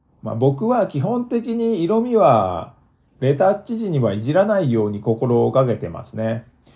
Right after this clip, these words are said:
まあ、できるだけ現場で色合わせはするようにしてます。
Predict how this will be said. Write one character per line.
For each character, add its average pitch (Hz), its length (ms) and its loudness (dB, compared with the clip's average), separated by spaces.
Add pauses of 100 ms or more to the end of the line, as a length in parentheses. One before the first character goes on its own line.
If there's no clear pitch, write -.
(260)
ま 107 100 -8
あ、 - 20 -8
で 127 160 0
き 165 120 -4
る 214 120 4
だ 226 140 4
け 202 200 -2
現 180 320 -2
場 175 160 0
で 190 240 0
色 139 320 0
合 147 80 6
わ 120 120 0
せ 117 100 -4
は 139 120 2
す 131 160 -6
る 110 140 -4
よ 98 200 -4
う 104 40 -4
に 143 120 -4
し 139 80 -10
て 101 100 -6
ま 82 220 -12
す。 - 260 -20